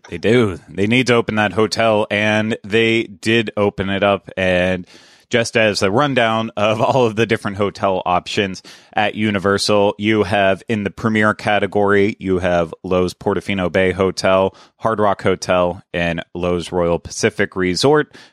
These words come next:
Those three hotels will give you all of the perks that you get at any of the Universal Orlando Resort hotels, like early park admission, uh, charging privileges, as well as, you know, complimentary resort transportation.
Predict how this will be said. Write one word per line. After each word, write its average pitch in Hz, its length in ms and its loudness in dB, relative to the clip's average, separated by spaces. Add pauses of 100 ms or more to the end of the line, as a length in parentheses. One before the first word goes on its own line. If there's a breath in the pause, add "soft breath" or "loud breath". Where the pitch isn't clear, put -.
Those 107 220 2
three 104 160 2
hotels 98 560 0
will 98 120 0
give 90 260 -2
you 92 260 2
all 113 220 2
of 95 80 -4
the 92 80 -4
perks - 340 -2
that 104 100 -6
you 101 80 -4
get 98 200 -2
at - 180 -4 (100)
any 156 360 0
of 107 320 0
the 101 100 0
Universal 98 640 0
Orlando 92 420 -2
Resort 90 400 -2
hotels, 92 560 0
like 82 280 -2
early 95 220 2
park 101 280 -4
admission, 127 720 -2 (420 loud breath)
uh, 80 140 -2
charging 101 560 -2
privileges, 92 1040 2
as 85 360 0
well 87 380 0
as, 82 460 -2
you 78 40 -10
know, 85 140 -4
complimentary 98 680 -2
resort 104 460 0
transportation. 107 960 -2